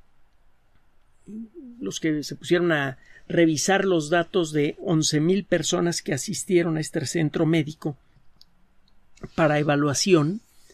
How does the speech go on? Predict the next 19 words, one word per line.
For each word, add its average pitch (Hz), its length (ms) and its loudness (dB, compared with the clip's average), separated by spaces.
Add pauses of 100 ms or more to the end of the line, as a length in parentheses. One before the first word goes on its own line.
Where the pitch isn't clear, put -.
(120)
para 139 180 -4
ver 156 120 0
si - 140 -8
tenían 156 480 0 (240)
la 156 100 0
enfermedad 139 580 4 (300)
y - 60 0
si 180 140 0
esta 170 180 0
enfermedad 156 400 -2
estaba 147 340 0
evolucionando 143 760 0
al 120 80 -6
punto 156 360 -6
de 131 80 -4
necesitar 127 520 -2
atención 135 520 0
médica 139 320 -4
especializada, 160 760 -4